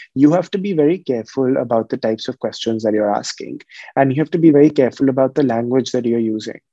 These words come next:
And what I found is, you know, the first question is, like, you're vague. You ask, "Would you marry outside of your community?" And most people assume that to be your caste group, and they immediately say no.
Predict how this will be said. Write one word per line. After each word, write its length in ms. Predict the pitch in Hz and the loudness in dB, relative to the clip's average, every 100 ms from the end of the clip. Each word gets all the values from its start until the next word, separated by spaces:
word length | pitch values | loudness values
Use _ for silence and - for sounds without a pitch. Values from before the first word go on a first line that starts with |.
| _ - - - - | _ -20 -20 -16 -2
And 220 | 156 165 156 | -2 -2 -2
what 200 | 190 - | 0 2
I 220 | 139 180 | 2 2
found 580 | 180 139 120 123 143 147 - | 2 2 4 2 0 -2 -6
is, 360 | 156 131 131 - | -4 -4 -8 -8
you 140 | 139 | -2
know, 80 | 139 | 0
the 100 | 147 | 0
first 280 | 143 160 151 | 0 -2 2
question 340 | 143 123 156 | 0 2 0
is, 160 | 151 143 | 0 2
like, 120 | 139 | 2
you're 160 | 143 131 | 2 2
vague. 420 | 123 110 101 - - | 2 0 -2 -6 -2
You 200 | 131 120 | 0 0
ask, 200 | 123 - | -2 0
"Would 120 | 131 | 2
you 120 | 131 | 4
marry 320 | 135 117 117 117 | 2 2 2 0
outside 340 | 110 - 117 | -2 -6 -6
of 80 | 113 | -4
your 120 | 117 | -4
community?" 560 | - 113 107 110 - - _ _ _ _ _ | -4 -8 -8 -12 -16 -18 _ _ _ _ _
And 380 | 135 139 143 143 | 0 4 6 6
most 320 | 143 180 - | 6 4 -2
people 500 | - 175 - 170 160 165 | -4 -2 2 2 2 0
assume 400 | 139 120 123 127 | 0 2 2 2
that 220 | 139 139 | 0 0
to 80 | - | 0
be 240 | 135 151 202 | 0 0 0
your 260 | 175 139 | 0 0
caste 380 | 131 131 110 - | 0 -2 -2 -6
group, 240 | - 101 - | -10 -10 -2
and 120 | 147 | 4
they 60 | 170 | 6
immediately 440 | 170 160 214 175 | 6 4 0 -6
say 180 | 160 160 | -4 -2
no. 300 | 135 123 | -2 -2